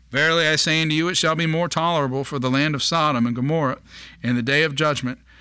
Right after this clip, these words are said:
than for the ci-, for that city. Behold, I send you forth as sheep in the midst of wolves. Be ye therefore wise as serpents and harmless as doves."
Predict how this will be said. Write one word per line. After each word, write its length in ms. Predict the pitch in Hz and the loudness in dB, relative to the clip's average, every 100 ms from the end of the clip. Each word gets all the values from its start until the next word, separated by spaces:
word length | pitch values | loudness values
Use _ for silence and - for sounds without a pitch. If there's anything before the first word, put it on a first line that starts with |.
| - - | -16 -6
than 100 | 120 | -4
for 160 | 143 | -2
the 120 | 131 | -2
ci-, 160 | - - - | -2 -4 -8
for 200 | - 127 | -6 -2
that 220 | 135 123 | 0 0
city. 280 | - 143 110 - - - - - 123 | 0 -2 -4 -12 -20 -20 -20 -12 -6
Behold, 440 | 131 151 165 165 | -2 0 0 0
I 100 | 147 | 0
send 260 | - 160 156 | -2 -2 -4
you 100 | 147 | -4
forth 300 | 160 165 156 | -4 -4 -2
as 100 | 143 | -2
sheep 380 | - 165 131 | -2 -2 -4
in 100 | 135 | -4
the 60 | 135 | -2
midst 280 | 143 151 - | -2 -2 -4
of 140 | 120 | -6
wolves. 560 | 147 151 131 - - - - - - - - - 95 | -4 -4 -4 -8 -10 -12 -18 -20 -20 -20 -20 -18 -4
Be 240 | 131 160 | -2 0
ye 300 | 165 139 143 | -2 -2 -2
therefore 580 | 135 135 143 - 131 139 | 0 -2 -2 -4 -6 -4
wise 460 | 120 127 139 139 160 | -4 -2 0 -2 -4
as 100 | - | -4
serpents 560 | 123 110 110 120 - - - - - - | -6 -6 -8 -8 -10 -12 -20 -20 -16 -10
and 120 | 123 | -6
harmless 400 | 117 120 113 - | -2 -2 -2 -2
as 140 | 120 | -4
doves." 560 | 104 117 101 - - | -4 -6 -4 -4 -6